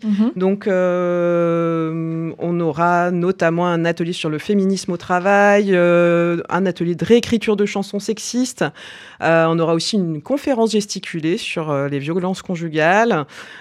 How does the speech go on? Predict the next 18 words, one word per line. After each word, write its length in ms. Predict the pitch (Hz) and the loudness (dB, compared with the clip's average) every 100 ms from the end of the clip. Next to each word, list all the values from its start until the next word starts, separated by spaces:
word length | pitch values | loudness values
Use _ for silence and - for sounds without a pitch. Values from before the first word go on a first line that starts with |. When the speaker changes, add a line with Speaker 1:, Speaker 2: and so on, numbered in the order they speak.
| - | -2
Speaker 2:
euh, 320 | 160 165 165 | 2 4 6
un 160 | 165 185 | 4 2
atelier 480 | 190 190 170 165 180 | 0 0 -2 2 2
d'autodéfense 580 | 180 180 175 180 175 | 2 0 0 0 -2
féministe, 800 | - 165 139 151 190 220 - - 254 247 - - | -4 -2 0 2 4 4 2 -4 -4 -4 -20 -16
Speaker 1:
Trop 80 | - | -8
bien. 120 | 170 165 | -4 0
Speaker 2:
euh, 580 | 165 160 160 156 151 | 2 2 2 2 0
des 160 | 151 233 | 2 2
cercles 220 | 240 233 | 4 4
de 80 | 196 | 4
parole 640 | 190 160 160 175 233 143 147 | 4 4 4 4 4 2 -2
en 160 | - | 0
mixité 420 | 202 202 - 180 185 | 2 2 -2 -4 -2
choisie, 680 | - 170 151 165 202 220 | 0 0 -2 -2 0 0
un 120 | - 185 | 0 -2
pour 200 | 190 165 | -2 0
hommes, 460 | 170 202 220 160 | 4 4 4 2